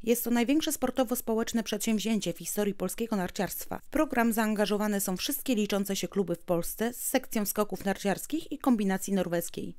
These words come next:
Nieprzerwanie od dwutysięcznego piątego roku w ramach programu organizowane są zawody z cyklu Lotos Cup na skoczniach w Zagórzu, Zakopanem, Wiśle i Szczyrku.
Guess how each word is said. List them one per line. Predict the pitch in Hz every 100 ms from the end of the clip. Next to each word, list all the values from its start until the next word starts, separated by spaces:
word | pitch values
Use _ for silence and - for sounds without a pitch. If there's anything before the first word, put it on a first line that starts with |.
| - 202
Nieprzerwanie | 208 - 220 214 196 202 240
od | 214
dwutysięcznego | 196 247 269 240 202 214 220
piątego | 208 196 208 202
roku | 180 - 175
w | 208
ramach | 196 202 -
programu | 196 175 233 226
organizowane | 170 185 185 180 196 220 208
są | 202
zawody | 190 180 190 170
z | -
cyklu | 180 175
Lotos | 175 202 170 -
Cup | 165 - 208
na | 190
skoczniach | - 220 - 165 147 147
w |
Zagórzu, | 175 160 165 160 226 220
Zakopanem, | 208 202 202 139 160 214 262
Wiśle | 202 202 254 220
i |
Szczyrku. | - - 165 - 151